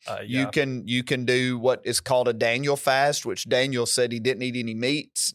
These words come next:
Speaker 2: no sweets, no breads, right?
Speaker 1: That one's
Speaker 2: you
Speaker 1: almost
Speaker 2: sa-
Speaker 1: just as hard as no, as
Speaker 2: Uh,
Speaker 1: water.
Speaker 2: yeah, the vegetarian
Speaker 1: <laughs>
Speaker 2: diet, right?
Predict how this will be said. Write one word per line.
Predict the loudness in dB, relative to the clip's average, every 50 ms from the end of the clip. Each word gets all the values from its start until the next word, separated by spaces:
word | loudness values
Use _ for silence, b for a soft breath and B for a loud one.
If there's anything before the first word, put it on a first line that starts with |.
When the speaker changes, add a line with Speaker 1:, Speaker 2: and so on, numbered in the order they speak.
| _ _
Speaker 2:
no | -2 0 2 2
sweets, | 2 0 0 0 2 2 2 2 0 -2 -4 -4 -2 -2 -2
no | 0 0 0 0 0
breads, | 0 0 2 2 4 4 4 4 2 2 -2 -6 -6 -6 -6 _
right? | 0 0 2 2 2 2 2
Speaker 1:
That | 2
one's | 2 4 4
Speaker 2:
you | 4
Speaker 1:
almost | 4 4 2
Speaker 2:
sa- | 2 0
Speaker 1:
just | 0
as | 0 2
hard | 2 2 2 2
as | 0 0
no, | 0 0 0
as | 0 2 2 4 4 4 4
Speaker 2:
Uh, | 4
Speaker 1:
water. | 4 4 4 4 4 4
Speaker 2:
yeah, | 4 4 2
the | 2
vegetarian | 2 2 2 2 2 0 0 2 4 4 6 6 4 4 4 4
Speaker 1:
<laughs> | 6 6
Speaker 2:
diet, | 6 6 4 2 2
right? | 2 2 2